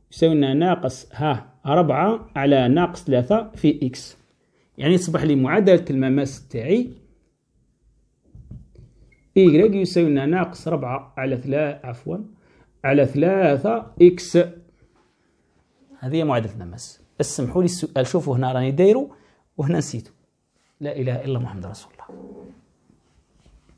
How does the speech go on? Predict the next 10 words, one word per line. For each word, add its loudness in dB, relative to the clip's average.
إذا 4
بعد 6
ما 4
أنهينا 2
الآن -2
من -6
سؤال -4
تاع -6
معادلة -2
المماس، -2